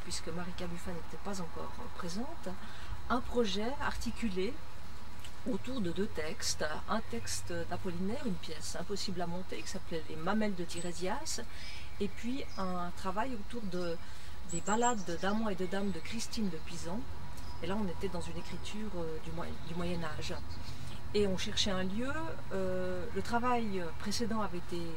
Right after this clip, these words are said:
très apprécié par Dominique. Donc, euh, il y a eu une ouverture, un intérêt pour notre travail. Et la Grange était, du coup, un,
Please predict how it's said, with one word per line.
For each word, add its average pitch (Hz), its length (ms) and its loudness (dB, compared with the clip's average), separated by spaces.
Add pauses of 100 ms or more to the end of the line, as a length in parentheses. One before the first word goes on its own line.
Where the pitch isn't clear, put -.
(160)
très 190 180 0
apprécié 202 480 0
par 165 180 0
Dominique. 196 560 0 (680)
Donc, 196 280 0
euh, 165 420 2
il 170 80 0
y 185 40 2
a 185 60 2
eu 190 60 2
une 196 180 2
ouverture, 226 560 0
un 185 140 4
intérêt 254 420 2
pour 202 160 0
notre 185 160 0
travail. 240 480 0
Et 220 60 0
la 196 100 2
Grange 220 380 0
était, 220 320 0
du 202 120 0
coup, 247 320 -2
un, 170 200 0